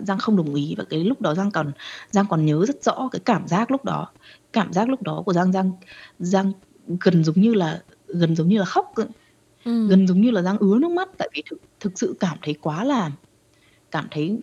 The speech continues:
Speaker 1: cảm thấy uất ức
Speaker 2: Ừ.
Speaker 1: mà không có, không, không có giải thích được bằng lời. Ờ, mình cảm giác giống như là mình đang tham gia vào một cái việc mà nó, nó không, nó không, nó không giải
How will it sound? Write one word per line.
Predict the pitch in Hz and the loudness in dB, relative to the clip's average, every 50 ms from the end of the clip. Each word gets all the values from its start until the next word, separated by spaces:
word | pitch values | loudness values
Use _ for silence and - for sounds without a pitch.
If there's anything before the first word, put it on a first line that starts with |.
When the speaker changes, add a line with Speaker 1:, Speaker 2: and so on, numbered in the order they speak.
| - | -8
Speaker 1:
cảm | - - - - | -12 -12 -12 -8
thấy | - 143 180 - _ _ _ _ _ _ | -8 -8 -8 -10 _ _ _ _ _ _
uất | - 294 320 - - | -4 -4 -4 0 0
ức | 349 349 - - 392 - - _ _ _ _ _ - | -2 -2 -2 -8 -20 -20 -20 _ _ _ _ _ -4
Speaker 2:
Ừ. | 240 233 226 214 196 190 | -2 0 0 0 0 0
Speaker 1:
mà | 175 165 | -2 -2
không | 160 - - 285 285 285 | -2 -2 0 0 0 0
có, | - - 311 320 339 339 359 - - - _ _ _ _ _ _ _ | 0 0 0 0 0 -2 -8 -12 -16 -20 _ _ _ _ _ _ _
không, | - - - 294 294 - - _ _ | -14 -10 -8 -8 -8 -8 -12 _ _
không | _ - - - 294 294 | _ -10 -8 -6 -4 -2
có | 330 330 | -2 0
giải | 330 285 180 151 | 0 -2 -2 0
thích | - 330 320 - | 0 -2 0 0
được | 196 139 - | 0 0 0
bằng | 143 143 143 | 0 2 2
lời. | 143 139 135 131 - - - _ _ _ _ _ _ _ _ - _ _ _ _ | 2 0 0 -4 -6 -12 -18 _ _ _ _ _ _ _ _ -20 _ _ _ _
Ờ, | - 156 151 147 147 143 143 143 147 147 147 160 - | -8 -6 -4 -2 -2 -2 -2 -4 -6 -8 -10 -10 -4
mình | 190 190 196 180 - | -2 -2 -2 0 0
cảm | 175 160 151 160 | -2 -2 0 0
giác | 202 247 294 294 | -2 -2 0 0
giống | 208 170 175 | 2 2 4
như | 196 226 226 | 4 4 4
là | 208 180 160 | 2 0 0
mình | 156 156 151 | 0 -2 -2
đang | 151 165 190 196 | -2 -2 -4 -4
tham | 185 196 208 202 | -2 0 0 0
gia | 208 202 196 196 | 0 0 0 0
vào | 190 175 156 151 | 0 0 -2 0
một | 147 147 147 | -2 -4 -2
cái | 151 147 | -2 -2
việc | 165 214 214 180 180 - - | 0 2 2 2 0 -2 -6
mà | 147 143 143 143 143 - - _ - - - - - - - _ _ _ - | -6 -6 -6 -8 -10 -12 -16 _ -20 -20 -20 -20 -20 -20 -20 _ _ _ -2
nó, | 156 151 151 151 156 180 208 233 254 277 277 269 269 262 240 233 220 208 214 214 190 | 0 0 0 0 0 -2 -2 -2 -2 -2 -4 -4 -4 -2 -2 -4 -4 -6 -8 -8 -8
nó | 175 165 | -8 -6
không, | - 247 240 233 226 233 - - | -2 0 2 2 0 0 -4 -8
nó | 170 165 | -8 -6
không, | - - 240 233 220 - - 208 - - _ _ _ _ - | -4 -2 -2 -2 -2 -2 -6 -12 -14 -18 _ _ _ _ -6
nó | 175 | -6
không | - - 247 240 | -2 2 4 4
giải | 233 190 160 | 4 4 0